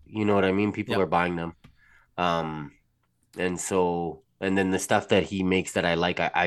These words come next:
Speaker 1: really, really like. Obviously, I'm, I'm biased towards Ronnie. I love all Ronnie stuff. But, uh, just if we're talking, like, this moment, I'm, uh,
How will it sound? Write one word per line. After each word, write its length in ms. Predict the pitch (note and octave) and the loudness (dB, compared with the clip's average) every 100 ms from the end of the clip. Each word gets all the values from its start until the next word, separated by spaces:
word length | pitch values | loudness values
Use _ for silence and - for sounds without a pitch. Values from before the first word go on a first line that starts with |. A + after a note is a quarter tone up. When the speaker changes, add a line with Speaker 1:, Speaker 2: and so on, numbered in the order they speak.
| D#2 | 0
Speaker 1:
really, 220 | F2+ E2+ | -2 -2
really 220 | D#2 D#2+ | -4 -6
like. 220 | D#2+ D#2 - | -4 -2 4
Obviously, 640 | B2+ C3 A2 B2+ A#2+ G#2+ | 6 6 4 4 6 4
I'm, 380 | G#2+ G#2 G2 F#2 | 4 4 2 2
I'm 160 | G#2 G2+ | 0 2
biased 400 | F#2 G#2 A2 - | 4 6 4 2
towards 280 | A2 G#2 F2 | 0 0 0
Ronnie. 400 | F2+ F#2+ F#2+ G2 | 0 0 0 0
I 60 | F2+ | 0
love 260 | F#2 F#2+ | 0 2
all 220 | F#2 F#2 | 4 4
Ronnie 280 | F2+ F2 F#2 | 2 0 -2
stuff. 400 | F2+ - F2 E2 _ _ _ _ _ _ _ | -6 0 0 0 _ _ _ _ _ _ _
But, 240 | G2 F#2 | 2 2
uh, 360 | F2+ F2 E2 D#2+ - | 2 2 2 -2 -2
just 320 | - G#2+ - - | -2 -2 -4 -8
if 160 | G#2 | -2
we're 100 | G2+ | -2
talking, 400 | F#2 G#2 G2 G#2 | 2 2 4 4
like, 240 | F#2 E2+ - _ _ | 4 2 -4 _ _
this 200 | G#2 F#2+ | 0 4
moment, 480 | F#2 F#2+ G#2 A#2 - _ _ _ _ _ _ _ - | 4 4 4 2 0 _ _ _ _ _ _ _ -4
I'm, 280 | E2+ F2 E2 | -2 0 -2
uh, 300 | D#2+ D#2+ | -2 -2